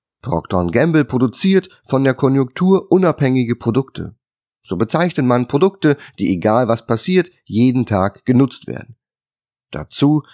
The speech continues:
zählen Produkte aus den Bereichen Rasierern, Windeln, Damenhygiene, Papiertücher, Reinigungsmittel sowie viele weitere Pflege- und Drogerieartikel. Allein bei Rasierern hat Procter und Gamble heute einen Marktanteil von fünfundsechzig Prozent.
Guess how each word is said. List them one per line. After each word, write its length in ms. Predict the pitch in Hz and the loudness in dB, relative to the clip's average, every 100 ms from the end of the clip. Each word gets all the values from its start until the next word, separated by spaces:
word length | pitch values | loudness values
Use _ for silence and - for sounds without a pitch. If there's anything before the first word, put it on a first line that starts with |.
| _ - | _ -2
zählen 300 | 135 147 135 | 2 2 2
Produkte 540 | 131 180 185 - - | 0 0 -2 -2 0
aus 200 | 101 - | 0 -2
den 160 | 90 82 | -4 -4
Bereichen 440 | 80 87 90 90 | -2 -2 -2 -6
Rasierern, 720 | 82 90 123 120 110 107 - _ - | -6 -2 -2 0 0 -2 -4 _ -10
Windeln, 680 | 95 165 156 120 117 - _ _ | -2 0 2 2 2 -4 _ _
Damenhygiene, 880 | 110 120 120 113 98 104 104 104 - _ _ | -2 0 2 2 2 2 2 0 -2 _ _
Papiertücher, 1000 | 135 - - 208 196 - 143 123 120 117 | -6 -6 -2 0 0 0 -2 0 -2 -4
Reinigungsmittel 1000 | 110 107 147 147 120 120 - 117 117 110 - - | -4 0 2 2 2 0 0 0 2 0 -6 -8
sowie 300 | 135 147 151 | 0 2 2
viele 480 | - 190 180 170 104 | 0 0 2 2 2
weitere 420 | 95 110 113 98 | 0 0 -2 -4
Pflege- 480 | - 113 127 123 - | -4 0 0 0 0
und 240 | 156 139 | -2 0
Drogerieartikel. 840 | 120 113 110 80 73 - - - - _ _ _ _ _ _ _ - | -2 0 -2 -4 -8 -10 -18 -20 -20 _ _ _ _ _ _ _ -8
Allein 440 | 90 92 123 131 110 | -2 0 2 2 2
bei 160 | 110 | 0
Rasierern 580 | 107 110 180 190 165 147 - | 0 -2 -2 0 -2 -4 -6
hat 200 | 117 110 | -6 -4
Procter 320 | 139 139 151 | -6 -2 -2
und 160 | 139 120 | -2 0
Gamble 360 | 156 185 165 | 0 2 0
heute 360 | 117 147 156 - | 2 0 0 0
einen 260 | 87 85 85 | 0 -2 0
Marktanteil 680 | 98 - - 95 98 90 | -2 -2 -4 -4 -2 -2
von 200 | - 95 | -2 -6
fünfundsechzig 840 | - 127 120 113 101 95 - 107 - | -2 -2 0 0 0 -4 -8 -10 -6
Prozent. 480 | 104 - 139 92 | -8 -4 -6 -6